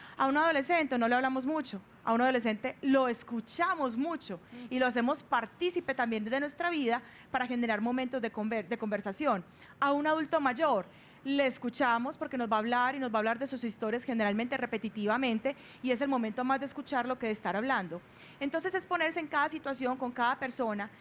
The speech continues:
saber quién es esa persona para poder que la comunicación sea asertiva. Cuando no lo es, tú simplemente estás hablando o estás dando una orden, pero muy probablemente no vas a tener la asertividad para que ese mensaje que tú le estés dando realmente fluya.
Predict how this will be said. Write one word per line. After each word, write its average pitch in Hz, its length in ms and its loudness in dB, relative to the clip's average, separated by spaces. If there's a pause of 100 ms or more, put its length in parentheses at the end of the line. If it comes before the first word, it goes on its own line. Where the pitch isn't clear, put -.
(140)
saber 240 340 -2
quién 320 300 -2
es 339 100 -2
esa 339 200 -2
persona 202 580 -4 (400)
para 269 180 0
poder 233 560 2
que 294 140 0
la 285 140 0
comunicación 220 840 -4
sea 226 140 -2
asertiva. 277 460 -2
Cuando 277 280 2
no 294 120 2
lo 330 120 4
es, 339 120 2
tú 294 100 -6
simplemente 285 400 0
estás 302 220 0
hablando 247 480 0 (200)
o 233 60 2
estás 233 240 2
dando 269 240 0
una 311 160 2
orden, 254 380 2 (360)
pero 381 160 4
muy 285 140 0
probablemente 277 1040 2 (300)
no 269 160 4
vas 269 160 4
a 285 60 -2
tener 233 220 0
la 254 100 2
asertividad 285 640 -2
para 220 180 0
que 247 200 0
ese 254 140 -4
mensaje 285 400 -4
que 285 120 -8
tú 247 120 -6
le 240 100 -2
estés 285 200 -6
dando 254 380 0
realmente 214 500 -2
fluya. 233 340 -6